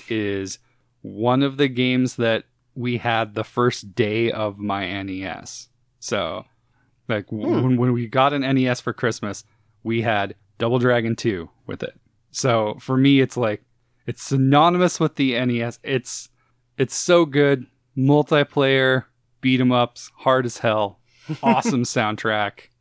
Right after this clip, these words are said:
Speaker 1: I, there isn't much to say. It's, like, slightly futuristic slash slightly post-apocalyptic. People kind of forget that about Double Dragon. <laughs>
Speaker 2: Yeah.
Speaker 1: But, yeah. Oh, it's a damn fine game. Billy and Jimmy.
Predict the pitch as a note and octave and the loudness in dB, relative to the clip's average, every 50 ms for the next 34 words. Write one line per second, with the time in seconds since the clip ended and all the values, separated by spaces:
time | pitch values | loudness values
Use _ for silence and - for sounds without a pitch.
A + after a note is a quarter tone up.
0 | _ _ _ _ _ _ _ _ _ _ - A#2 A2+ A2+ A2 A2 G#2 - _ _ | _ _ _ _ _ _ _ _ _ _ -6 -4 -4 -2 -4 -6 -6 -8 _ _
1 | _ _ _ _ _ - D#3 G#3+ B3 A3+ G#3+ F#3+ F3+ F#3 E3+ - - D3 - - | _ _ _ _ _ 0 2 2 2 2 2 2 2 0 0 0 -4 -6 0 0
2 | E3+ C3+ A2+ G#2+ G#2+ A#2+ A#2+ A#2 A#2 - - D#3+ E3+ F3 D#3+ F3 D#3+ - - E3+ | 2 2 2 0 0 0 -2 -2 -2 -2 0 0 0 0 0 -2 -4 -4 -4 -8
3 | E3 - - C#3 C#3 D3 D3 - - D3 - - - - C3 B2+ B2 - - - | -6 -2 0 2 2 2 0 0 -4 -6 -6 -6 -6 -2 0 0 0 -2 -8 -6
4 | - F#2+ A#2+ C3+ C#3 C#3 C#3 C3 - - C3+ C3 B2+ - - A#2+ - - C3 B2 | -4 -4 -4 -2 -4 -4 -4 -4 -4 -2 -2 -2 -2 -6 -12 -10 -6 -4 -6 -6
5 | - - A2+ G#2 A2+ B2 _ - E3+ E3 - _ - F3+ F3 - E3 C#3+ - F3 | -6 -8 -10 -10 -10 -10 _ -4 -4 -4 -4 _ -6 -6 -4 -4 -6 -2 -2 0
6 | E3 D#3 C#3+ - B2+ A2 G#2+ B2 A#2+ A#2+ - G#2+ F#2 F2 F#2 F2+ F#2 F#2 F2 F2 | 0 0 0 -2 -4 -2 -2 -2 -2 -2 -2 -4 -4 -4 -4 -4 -4 -4 -4 -4
7 | - E2+ E2+ G2 F#2+ G2+ G#2 A#2 G#2+ G2 F2+ F#2 G#2 - - F#3 F3+ D#3 - _ | -6 -8 -8 -8 -10 -6 -6 -4 -4 -6 -6 -8 -10 -4 0 0 0 0 0 _
8 | - F3+ F3 D#3+ D3+ C#3 B2+ B2+ B2+ - - - - - _ _ - B2 A#2+ A#2 | -2 0 2 2 2 2 2 0 -2 -4 -8 -20 -20 -20 _ _ -4 -2 -2 -2
9 | A2+ A2 - _ _ _ _ _ _ _ _ _ _ - D3+ E3+ E3+ A#2+ F#2+ G#2 | -2 -4 -8 _ _ _ _ _ _ _ _ _ _ 0 2 2 2 2 -2 -6
10 | _ _ - D3 D3 C#3 C3 B2+ - A#2+ A#2+ A2+ D#3 D#3 D#3 D#3 D#3+ D3 - D3+ | _ _ 2 4 4 4 4 2 -4 -8 -4 0 2 4 4 4 2 2 2 2
11 | C#3 C3+ B2+ B2 A#2+ G#2+ A2+ A2 G#2+ G#2 G2 G2 F#2+ _ _ - B2 A#2+ B2+ C3 | 2 2 2 2 0 -2 -2 -4 -6 -6 -8 -10 -12 _ _ -2 0 0 2 2
12 | C3+ C3 C3 B2+ A#2+ G#2 A#2 A2 G#2 G2 F#2+ F#2 F2+ F#2 | 2 2 2 0 0 0 -2 -4 -4 -4 -6 -6 -8 -10